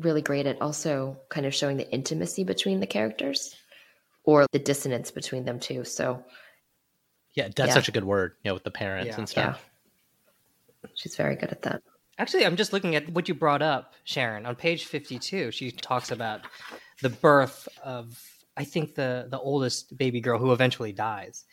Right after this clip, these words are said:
Speaker 3: But the way she does it, she shows the shot of the baby girl and the mother holding
Speaker 1: Mm-hmm.
Speaker 3: her, but she kind of divides it into two panels, which is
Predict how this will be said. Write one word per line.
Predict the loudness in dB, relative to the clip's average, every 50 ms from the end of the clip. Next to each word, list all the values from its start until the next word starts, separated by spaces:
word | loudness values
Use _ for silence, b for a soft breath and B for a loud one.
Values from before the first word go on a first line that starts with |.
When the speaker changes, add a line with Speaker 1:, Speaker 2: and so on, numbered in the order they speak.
| B B B B B B B B
Speaker 3:
But | -2 2
the | 4
way | 4 4
she | 4 2 2
does | 4 4 4 4
it, | 2 -2
she | -4 -4
shows | -2 0 0 0 0 0 -4 -4
the | -4
shot | -4 -2 0 0 0 0 0
of | -2 -6
the | -6
baby | -4 -4 -4 -4 -4 -6
girl | -6 -6 -4 -2 -2 -2 -2
and | -2
the | -4 -2
mother | -2 0 0 0
holding | 0 0 0 2 2 2 0
Speaker 1:
Mm-hmm. | 0 -2
Speaker 3:
her, | -2 -4 -6
but | -6 -6
she | -6 -4
kind | -2 -2 -2
of | -2 -2
divides | -2 0 2 4 4 4 4
it | 2 -2
into | -2 -4 -8 -8
two | -8 -6 -4 -4 -4
panels, | -6 -6 -6 -4 -4 -4 -6 -8 -10 -12 -14 -18 -18 B B B B B B -8
which | -6 -4 -2 0
is | 0 0 0 -2 -4 -4 -6